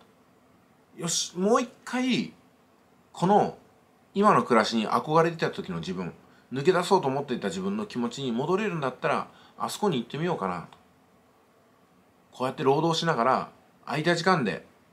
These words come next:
在宅の仕事、このバランスをした時に時間の大切さ、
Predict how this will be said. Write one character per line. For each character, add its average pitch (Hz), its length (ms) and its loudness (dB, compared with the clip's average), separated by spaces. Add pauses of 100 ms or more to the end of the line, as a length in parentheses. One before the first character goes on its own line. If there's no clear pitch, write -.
(480)
在 113 180 0
宅 113 160 -2
の 104 80 -2
仕 101 100 -6
事、 95 300 -6 (640)
こ - 140 -2
の 202 120 6
バ 190 100 4
ラ 190 100 4
ン 190 80 0
ス 185 120 -4
を 175 60 0
し - 80 -4
た 180 80 0
時 139 180 -4
に 107 260 -2
時 117 120 -6
間 170 180 2
の 92 100 -6
大 95 220 -4
切 92 180 -8
さ、 - 220 -8